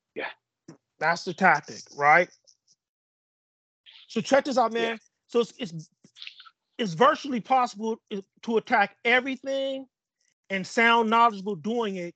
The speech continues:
Speaker 2: right? We see politicians do that shit all the time. They do that bullshit all the time.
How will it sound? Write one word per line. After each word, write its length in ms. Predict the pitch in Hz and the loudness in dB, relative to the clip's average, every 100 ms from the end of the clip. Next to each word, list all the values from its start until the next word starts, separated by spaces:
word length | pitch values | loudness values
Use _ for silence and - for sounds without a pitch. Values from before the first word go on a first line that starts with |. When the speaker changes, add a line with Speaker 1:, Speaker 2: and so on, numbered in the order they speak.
| _ _ _ _ _ - | _ _ _ _ _ -2
Speaker 2:
right? 280 | 180 214 208 _ - - | 2 2 -2 _ -20 -12
We 100 | 202 | -8
see 320 | 214 269 262 240 - | -6 -4 -4 -4 2
politicians 640 | 233 220 - 302 247 185 | 2 2 -4 -8 -8 -8
do 100 | 208 | -6
that 160 | 208 196 | -6 -6
shit 140 | 220 | -6
all 140 | 214 | -6
the 60 | 214 | -6
time. 360 | - 311 240 160 | -10 -10 -10 -10
They 100 | 233 | -8
do 80 | 262 | -4
that 180 | 247 | -4
bullshit 360 | 208 240 - 226 | -6 -10 -10 -6
all 160 | 233 240 | -6 -6
the 60 | |
time. 340 | - 247 196 | -8 -6 -6